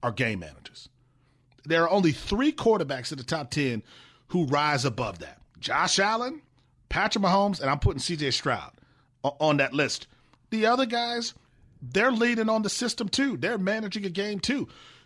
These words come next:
Tua, all the, all the stuff we said about Tua, then they go out and get Tyreek Hill. Clearly that changed everything for him. Jared Goff is certainly playing within a, a system. Dak Prescott, I don't think there's a lot of evidence that he has gone above and beyond,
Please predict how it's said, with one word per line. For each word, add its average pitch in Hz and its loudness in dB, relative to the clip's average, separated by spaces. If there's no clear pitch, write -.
Tua, 226 2
all 226 6
the, 214 -2
all 226 6
the 214 -2
stuff 226 -2
we 208 -2
said 220 0
about 208 -2
Tua, 240 2
then 131 -4
they 156 -2
go 190 0
out 196 0
and 175 -6
get 190 -6
Tyreek 196 -4
Hill. 214 -4
Clearly 202 0
that 156 -2
changed 156 -4
everything 156 -4
for 151 -2
him. - 0
Jared 156 0
Goff 202 -6
is 139 -4
certainly 208 2
playing 135 -4
within 117 -2
a, 123 -2
a 127 -6
system. 117 -4
Dak 139 -8
Prescott, - -4
I 120 -2
don't 190 2
think 165 0
there's 131 -4
a 143 -4
lot 139 0
of - -6
evidence 147 2
that 127 -2
he 143 -2
has 135 0
gone 139 -2
above 143 -2
and 135 0
beyond, 170 -2